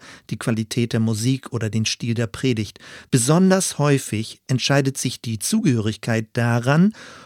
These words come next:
ob man mit den vorhandenen Leuten zurechtkommt. All das sind wichtige Kriterien. Aber letztendlich betreffen solche Abwägungen jede Art von Vereinszugehörigkeit. Ist Kirche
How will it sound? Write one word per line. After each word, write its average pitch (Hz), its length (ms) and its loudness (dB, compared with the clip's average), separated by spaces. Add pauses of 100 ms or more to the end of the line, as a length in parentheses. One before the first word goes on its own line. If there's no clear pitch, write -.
(180)
ob - 240 0
man 143 260 6
mit 139 240 0
den 135 180 6
vorhandenen 131 880 2
Leuten 131 480 2
zurechtkommt. 104 920 -6 (340)
All 160 240 4
das 147 240 2
sind 123 240 0
wichtige 123 400 0
Kriterien. 107 800 -2 (480)
Aber 123 240 0
letztendlich 131 1080 0 (340)
betreffen 127 520 0
solche 147 420 2
Abwägungen 120 680 0
jede 127 480 0
Art 107 280 -6
von 120 360 2
Vereinszugehörigkeit. 110 1800 -4 (400)
Ist - 280 0
Kirche 151 520 2